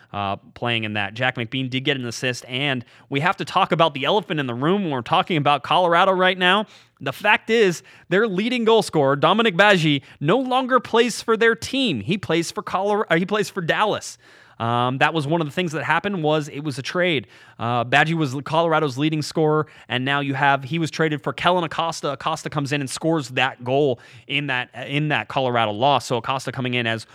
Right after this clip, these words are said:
one of the top-rated young players, really, uh, U S men's national team probably for years to come if all of that comes from. Uh, Jack McBean got the ex-, the assist. Former L A Galaxy player Jack McBean got the assist to Co-, to, uh, Kellen Acosta for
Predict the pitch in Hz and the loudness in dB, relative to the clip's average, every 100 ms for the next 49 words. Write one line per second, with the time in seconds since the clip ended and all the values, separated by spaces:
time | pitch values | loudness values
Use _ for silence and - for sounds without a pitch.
0 | - 151 160 135 - 147 147 - 135 127 | -10 -4 -4 -4 0 2 2 0 -6 -2
1 | 131 127 120 120 135 131 117 - 127 127 | 0 -2 -2 2 2 2 -6 -2 0 0
2 | 117 110 117 110 107 - - - 113 104 | -2 -4 -4 -2 -4 -6 -20 -6 -4 -4
3 | 123 143 123 127 117 120 120 131 117 123 | -2 -2 0 -4 0 -2 0 -6 -6 -6
4 | 117 120 117 113 113 113 120 - - 143 | -2 -2 -2 -6 -6 -4 -6 -6 -4 -4
5 | 123 113 104 107 107 117 110 - 113 110 | -2 -2 0 -2 -2 -6 -6 -4 -4 -4
6 | - - 113 117 147 139 147 - 139 139 | -18 -4 -4 0 -2 0 -4 -4 -2 0
7 | 123 117 113 - - 147 123 117 - - | -2 -2 -6 -6 -12 -10 -6 -6 -6 -2
8 | 160 120 - - _ _ 180 160 135 131 | -2 -2 -8 -10 _ _ 2 2 2 0
9 | 117 113 110 107 117 110 104 107 104 107 | 0 2 0 -2 -8 -4 -4 -2 -6 -6
10 | 104 107 98 95 - 107 - 98 - 98 | -8 -6 -4 -6 -8 -10 -10 -14 -10 -10
11 | - - 113 98 - - 98 - 123 101 | -10 -10 -8 -8 -10 -12 -12 -8 -8 -10
12 | 92 98 - 95 - 113 | -6 -8 -8 -14 -8 -6